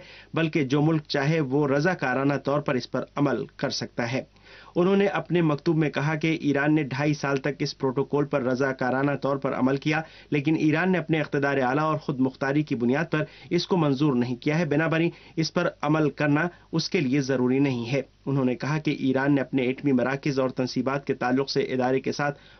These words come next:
مکمل تعاون کیا ہے، بنابراین اس طرح کی عبارت کہ چونکہ ایران نے ضروری تعاون اور اضافی پروٹوکول پر عمل نہیں کیا ہے، اس لیے ایجنسی ایران کی ایٹمی سرگرمیوں کے تعلق سے معتبر ضمانت دینے پر قادر نہیں ہے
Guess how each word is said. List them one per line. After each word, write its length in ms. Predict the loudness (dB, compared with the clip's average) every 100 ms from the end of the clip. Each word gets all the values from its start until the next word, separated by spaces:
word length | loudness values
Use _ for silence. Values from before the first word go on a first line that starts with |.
| _
مکمل 440 | -2 0 0 0
تعاون 400 | 0 -2 0 0
کیا 280 | 0 0 0
ہے، 100 | 0 -2 -12 -8
بنابراین 480 | -2 0 2 2 2
اس 120 | 0 -2
طرح 200 | -2 -2
کی 260 | 0 -2 -2 -8 -20 _ _ _
عبارت 580 | -2 0 2 0 -2 _
کہ 100 | -4
چونکہ 480 | 0 0 0 0 0
ایران 340 | 2 2 2 2
نے 120 | 0 -4 -16 -6
ضروری 400 | 0 2 4 2
تعاون 360 | 0 0 2 2
اور 200 | 0 0 0
اضافی 360 | 0 0 0
پروٹوکول 600 | -2 0 0 -2 0 -2 0
پر 200 | 0 -2
عمل 320 | 0 2 4
نہیں 200 | 4 2 2
کیا 180 | 2 2
ہے، 100 | 0 -4 -12 -4
اس 200 | -2 2
لیے 180 | 4
ایجنسی 520 | 2 2 0 0 2 0
ایران 440 | 2 2 4 2
کی 120 | 2
ایٹمی 280 | 0 2 0
سرگرمیوں 540 | 2 0 2 2 2
کے 120 | 2 -2
تعلق 400 | 0 2 2 0
سے 160 | -2 -2 -8 -2
معتبر 380 | -2 2 2 2
ضمانت 480 | 2 2 2 0 2
دینے 180 | 2 2
پر 160 | 0
قادر 400 | -2 -2 0 0
نہیں 220 | 2 2
ہے 100 | 2